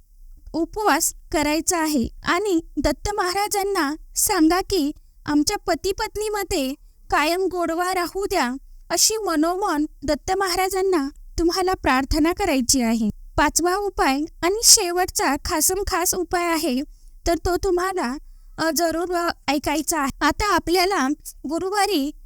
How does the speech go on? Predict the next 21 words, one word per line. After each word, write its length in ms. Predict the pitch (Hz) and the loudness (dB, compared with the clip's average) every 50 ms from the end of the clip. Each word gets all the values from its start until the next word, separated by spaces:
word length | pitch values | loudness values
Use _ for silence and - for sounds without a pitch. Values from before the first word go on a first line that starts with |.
| - - - - | -20 -20 -14 -6
अ, 200 | 294 302 320 311 311 - _ | -4 -2 -2 -2 -4 -4 _
पाच 400 | 320 294 294 330 381 - - 415 403 403 - - - - - - - - - - - - - - | 0 0 0 0 0 0 0 2 2 0 -2 -4 -8 -20 -20 -20 -20 -20 -20 -20 -20 -20 -8 -6
पूर्ण 400 | 359 349 - 403 453 480 480 403 | -6 -4 -2 -4 -4 -4 -4 -2
गाठी 320 | 403 381 359 349 - - 440 | -2 -2 -2 -2 0 -2 -2
घ्यायच्या 440 | - 453 415 359 302 233 - 294 269 | 0 0 0 0 0 2 2 2 2
आहे 360 | 277 311 285 302 208 202 226 - - - - - - - | 0 0 0 -2 -2 -2 -6 -10 -12 -20 -20 -20 -12 -4
आणि 400 | - 302 370 440 480 440 381 392 381 - - - - | 0 0 0 0 0 -2 -2 -4 -6 -10 -20 -8 -4
त्या 100 | 381 403 480 494 - - | -4 -4 -4 -4 -2 -2
आपल्याला 640 | 302 320 - 320 311 330 349 381 403 339 277 285 311 311 - - | -2 -2 0 0 0 0 2 0 0 0 0 0 -2 -6 -4 -2
लाल 260 | - 302 294 302 359 349 - | 0 0 0 0 -2 0 -2
कपड्यात 340 | 403 302 - - 349 370 | -2 -2 0 -2 -2 -2
बांधून 640 | 349 - - 349 330 330 330 349 359 381 302 269 294 - - - - - - - - | -2 -2 -2 -2 0 0 0 0 0 0 0 -2 -2 -4 -8 -18 -18 -18 -16 -4 -2
एक 120 | 349 392 - 294 - | -2 -2 -2 0 0
बंडल 380 | 311 285 294 294 311 330 349 370 | 4 6 6 6 6 4 2 0
बनवायचं 520 | 392 359 311 285 269 254 240 240 - 269 | 2 4 4 4 4 2 2 0 0 0
आहे 340 | 240 240 240 233 220 202 208 - - - - - - - | 0 0 0 0 -2 -2 -4 -6 -10 -18 -20 -20 -6 -2
आणि 220 | 294 339 370 392 392 - | 0 2 2 2 2 0
तुम्ही 280 | 392 349 349 359 415 427 | 0 2 2 2 2 2
जिथे 240 | 392 392 392 - 403 | 0 -2 0 0 -2
पैसा 460 | 403 - 370 311 311 311 - 403 339 | -2 0 0 2 2 2 2 2 2
ठेवता, 540 | 349 - 392 392 359 320 - 311 247 226 233 | 0 0 0 0 0 0 0 0 0 0 -2